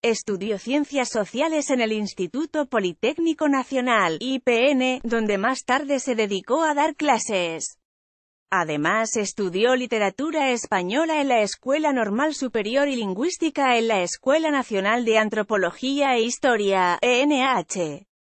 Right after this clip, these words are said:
Colaboró en la revista Universidad de México, de la unam. La palabra y el hombre, fue una de sus publicaciones en la Universidad Veracruzana. Asimismo, participó en diversos periódicos y publicaciones literarias.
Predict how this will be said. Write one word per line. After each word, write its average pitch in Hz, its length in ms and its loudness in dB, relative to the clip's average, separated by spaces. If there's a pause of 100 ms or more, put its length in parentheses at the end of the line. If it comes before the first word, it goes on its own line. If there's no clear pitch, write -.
(640)
Colaboró 214 560 2
en 254 140 2
la 208 140 2
revista 240 640 0
Universidad 214 720 -2
de 240 160 -2
México, 196 640 0
de 202 200 2
la 196 120 4
unam. 185 420 -2
La 180 200 2
palabra 294 520 0
y 240 140 0
el 202 100 2
hombre, 254 560 2
fue 254 400 2
una 277 320 0
de 214 100 0
sus 208 220 -8
publicaciones 202 880 -4
en 226 160 0
la 208 140 4
Universidad 202 680 0
Veracruzana. 214 1000 0
Asimismo, 196 960 0
participó 208 720 0
en 226 220 0
diversos 233 540 -2
periódicos 277 680 -2
y 247 80 -2
publicaciones 220 960 -2
literarias. 196 1080 0